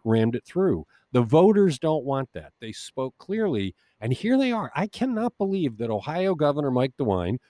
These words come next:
who's up for re-election next year, is going to willfully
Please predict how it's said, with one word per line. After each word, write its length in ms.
who's 140
up 160
for 140
re-election 580
next 320
year, 280
is 160
going 340
to 140
willfully 840